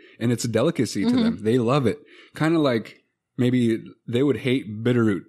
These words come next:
Speaker 2: Yeah. <laughs>
Speaker 1: But we love it.
Speaker 2: We love bitterroot.
Speaker 1: Or, like, people kinda look down, they kinda turn their nose up at dry meat.
Speaker 2: Mm-hmm.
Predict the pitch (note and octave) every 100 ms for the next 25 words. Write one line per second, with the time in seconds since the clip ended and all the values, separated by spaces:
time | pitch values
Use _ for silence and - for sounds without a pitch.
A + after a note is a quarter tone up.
0 | _ - F#3 G3 - - G3 A#3+ C4+ B3
1 | D4 - B2+ G#2 G#2 C3+ D3 E3 A#2+ -
2 | - B3 E3+ C#3+ D#3+ D3+ C3+ A#2+ A#2 A2+
3 | A2 A2+ A2+ G#2+ D3 C3 C3 A#2+ A#2 C3
4 | C3+ B2+ A2+ A2 B2 A#2+ A2 A#2 C3+ A#2+
5 | G#2+ A2+ A2 B2 D3 - - - C3+ B2+
6 | A#2 A2+ A2 A#2+ C3 C3 G#2 G#2+ A2 A2+
7 | C#3 D3 - _ A3 B3+ D#3